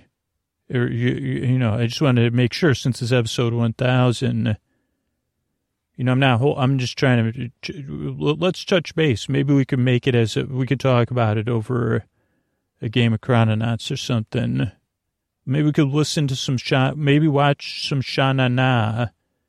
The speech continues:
and play some Chrononauts, Chrononauts, uh,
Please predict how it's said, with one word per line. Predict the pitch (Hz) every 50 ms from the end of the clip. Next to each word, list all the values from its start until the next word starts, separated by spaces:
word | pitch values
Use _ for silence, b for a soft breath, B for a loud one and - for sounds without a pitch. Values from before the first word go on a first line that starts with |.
| _ _ _ _ -
and | 131 120 -
play | - 143 131 131 127
some | - - 139 120
Chrononauts, | - - 143 127 127 127 123 120 120 123 127 123 117 113 113 135 _ _ -
Chrononauts, | - 147 139 131 131 131 127 131 131 131 127 127 127 127 123 127 127 127 123 127 123 123 127 127 123 123 123 127 123 123 123 127 127 123 123 120 - _ - - - - - -
uh, | 123 113 113 113 113 113 113